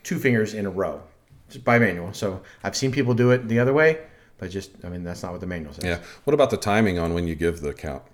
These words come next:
Speaker 2: Pete, when do you give the, when do you give it? So now you've decided it's, it's three balls, no strikes. I'm gonna give the count.
Speaker 1: Yeah.
Speaker 2: When do I give the count?
Speaker 1: I give the count basically immediately after the pitch. So the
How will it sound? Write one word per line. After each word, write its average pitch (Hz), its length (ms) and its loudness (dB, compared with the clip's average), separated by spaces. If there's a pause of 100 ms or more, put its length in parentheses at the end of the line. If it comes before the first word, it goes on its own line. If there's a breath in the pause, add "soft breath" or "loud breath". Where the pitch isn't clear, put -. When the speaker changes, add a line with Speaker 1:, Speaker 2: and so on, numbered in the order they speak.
(120)
Speaker 2:
Pete, 78 180 -10
when 92 140 -4
do 92 60 -2
you 85 80 -2
give 87 240 -4
the, - 100 -10 (100)
when 123 200 4
do 95 80 0
you 78 100 -4
give 69 160 -6
it? - 120 -14 (680)
So - 180 -4
now 143 60 8
you've 127 160 4
decided 110 400 4
it's, - 160 -4
it's 90 220 -6
three 117 180 2
balls, 101 240 4
no 92 100 0
strikes. 90 320 -2
I'm 82 80 -4
gonna 95 140 0
give 90 160 0
the - 60 -6
count. 82 340 -4
Speaker 1:
Yeah. 107 200 4 (240 loud breath)
Speaker 2:
When 95 160 0
do 87 120 6
I 76 40 2
give 73 160 -6
the 67 60 -10
count? - 200 -14 (260 soft breath)
Speaker 1:
I 185 100 6
give 220 140 6
the 151 80 0
count 147 360 4 (320 loud breath)
basically 139 500 4
immediately 123 760 4 (120)
after 117 320 2
the 98 100 -4
pitch. - 440 -2 (280)
So 107 340 2 (240 loud breath)
the 107 80 -6